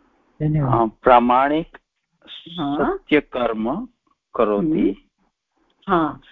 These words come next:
Speaker 3: प्रामाणिकतया वचनं
Speaker 2: प्रामाणिकतया।
Speaker 3: वदतु।
Speaker 2: हम्म।
Speaker 3: सत्यं,
Speaker 2: प्रामाण-
Speaker 3: सत्यं। यथार्थवचनानि, यथार्थ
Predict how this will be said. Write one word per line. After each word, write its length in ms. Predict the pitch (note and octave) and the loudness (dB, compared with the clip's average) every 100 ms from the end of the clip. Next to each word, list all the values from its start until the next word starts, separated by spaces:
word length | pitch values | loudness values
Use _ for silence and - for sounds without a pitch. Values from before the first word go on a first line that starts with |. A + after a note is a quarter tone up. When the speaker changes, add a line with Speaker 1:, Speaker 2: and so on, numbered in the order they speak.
| - _ | -20 _
Speaker 3:
प्रामाणिकतया 1200 | C4 B3+ D4 F4 F4 E4 D4 B3 G#3 A#3 F#4 F#4 F3 | -2 0 -2 -4 -2 -2 0 -2 -2 -2 -6 -8 -10
वचनं 580 | G3+ G3 G3 G#3 A3 | -6 -6 -4 -6 -4
Speaker 2:
प्रामाणिकतया। 1000 | A#4 - - A#2 - A2+ - - G2+ F#2+ B2+ | -4 -8 -14 -10 -6 -8 -6 -8 -4 0 0
Speaker 3:
वदतु। 520 | E3+ D#3+ - _ _ _ _ _ - | 0 -2 -10 _ _ _ _ _ -20
Speaker 2:
हम्म। 340 | - A#2 A2 - _ _ _ - | -10 -8 -10 -14 _ _ _ -2
Speaker 3:
सत्यं, 340 | D#4+ - E3 | -2 -2 -8
Speaker 2:
प्रामाण- 340 | C3 A2 A#2+ - | -2 0 -2 -4
Speaker 3:
सत्यं। 440 | D3+ C#3+ - - - _ _ _ _ _ _ _ _ _ _ _ _ _ _ | -10 -14 -18 -20 -20 _ _ _ _ _ _ _ _ _ _ _ _ _ _
यथार्थवचनानि, 1600 | C4 B3+ - E4 E4+ E4 F#4 F4+ - G3+ F3+ F#3+ D#3+ D3 D3 D#3+ | 2 2 0 2 2 0 -4 -4 -4 -6 -6 -4 -4 -4 -6 -2
यथार्थ 600 | G#3+ - B3+ G#3 - C#3+ | -4 -2 -2 -2 -4 -10